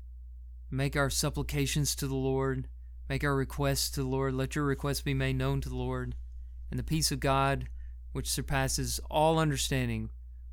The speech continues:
will keep or guard your hearts and minds through Christ Jesus." We're told not to worry, but we worry so much. Things aren't, things are usually not as bad as we make them out to be.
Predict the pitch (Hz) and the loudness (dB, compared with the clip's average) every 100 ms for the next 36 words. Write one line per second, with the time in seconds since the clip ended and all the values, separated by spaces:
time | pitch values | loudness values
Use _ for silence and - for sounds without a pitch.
0 | - 131 127 - 165 151 139 135 117 135 | -8 -4 -4 -2 0 0 0 -2 2 2
1 | 131 127 123 131 120 123 117 113 117 - | 2 0 0 0 0 -2 -2 -2 -2 -4
2 | - 127 117 120 110 - 131 120 113 92 | -2 -2 -2 -2 -2 -2 -2 -2 -2 -4
3 | - - - - - - - - - - | -6 -6 -8 -12 -12 -12 -12 -14 -14 -14
4 | - - - - 139 127 165 185 151 131 | -14 -14 -14 -8 -4 0 2 4 2 0
5 | 123 131 131 156 120 107 131 165 180 160 | 0 -2 2 2 2 0 -2 0 0 2
6 | 143 139 - 139 117 104 - - - 160 | 4 2 2 0 0 -2 -6 -8 -4 -2
7 | 160 143 143 - - - - - - - | 0 0 -2 -2 -8 -12 -12 -12 -12 -10
8 | - - - 180 185 165 170 147 147 135 | -10 -10 0 2 4 4 2 2 2 2
9 | 131 127 117 120 117 113 117 110 107 110 | 2 0 -2 -2 -2 -4 -2 -4 -4 -4
10 | 113 104 104 104 - | -4 -6 -8 -10 -10